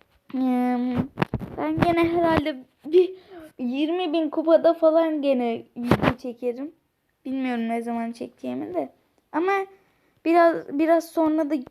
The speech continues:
ye-, yine video gelecek arkadaşlar çünkü. Yani ben yine video çekeceğim. Cam, cam, cam, cam. Ama şarjımı doldurmalıyım.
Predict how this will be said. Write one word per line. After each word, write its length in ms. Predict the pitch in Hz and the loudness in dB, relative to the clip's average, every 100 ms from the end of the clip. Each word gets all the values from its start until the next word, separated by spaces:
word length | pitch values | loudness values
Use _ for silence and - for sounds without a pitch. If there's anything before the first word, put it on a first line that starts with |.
| - | -10
ye-, 260 | 247 285 262 - - | 0 0 0 -8 -8
yine 320 | 277 285 262 | -2 0 -2
video 320 | 262 226 277 | -4 -4 -4
gelecek 440 | 240 240 214 233 233 | -2 -4 -2 -2 -2
arkadaşlar 680 | 208 208 208 208 - 208 | -6 -4 -4 -4 -8 -10
çünkü. 400 | - 247 247 294 - _ _ _ - - | -6 -2 -2 -4 -12 _ _ _ -20 -14
Yani 200 | 285 320 339 381 | -14 -12 -12 -10
ben 160 | 392 415 | -8 -8
yine 540 | 415 440 427 359 359 _ _ _ _ _ _ | -8 -10 -8 -8 -8 _ _ _ _ _ _
video 460 | 320 415 494 - 494 508 - | -2 0 0 0 0 0 -4
çekeceğim. 840 | 466 466 - _ - 330 330 330 339 _ _ _ _ - | -4 -4 -8 _ -6 -6 -6 -8 -14 _ _ _ _ -16
Cam, 260 | 320 320 320 | -14 -12 -12
cam, 300 | 330 320 330 | -12 -12 -10
cam, 240 | 359 339 | -10 -8
cam. 240 | 277 262 262 | -8 -8 -8
Ama 200 | 254 254 | -8 -6
şarjımı 440 | - - 240 226 | -8 -8 -10 -10
doldurmalıyım. 640 | - - 247 240 247 254 | -10 -12 -10 -10 -12 -14